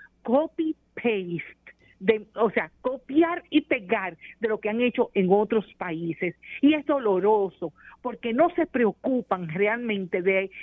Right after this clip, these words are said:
ver lo que pasa en nuestro país y lo que nosotros necesitamos en cada una de esas áreas. Por favor, tenemos que empezar a profundizar en cada uno de esas áreas para que ustedes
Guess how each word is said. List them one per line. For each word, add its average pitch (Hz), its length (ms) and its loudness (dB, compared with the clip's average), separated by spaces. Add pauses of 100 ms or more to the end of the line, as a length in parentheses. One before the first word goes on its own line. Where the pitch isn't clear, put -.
(300)
ver 247 460 0
lo 208 200 2
que 190 380 0
pasa 302 340 -6
en 233 120 -4
nuestro 226 420 2
país 196 380 -4
y 269 100 2
lo 254 120 2
que 247 120 -8
nosotros 240 600 -2
necesitamos 202 840 -6 (180)
en 233 160 -2
cada 220 320 -2
una 208 260 -2
de 190 80 -2
esas 170 220 -6 (160)
áreas. 170 500 -4 (560)
Por 233 180 -2 (100)
favor, 208 580 2 (280)
tenemos 302 360 -2
que 330 80 0
empezar 294 320 0
a 294 60 -2
profundizar 254 640 0
en 233 120 -6
cada 262 340 0
uno 262 420 0 (300)
de 226 240 2
esas 247 240 -4 (120)
áreas 202 520 -4
para 269 260 -4
que 302 100 -8
ustedes 349 380 2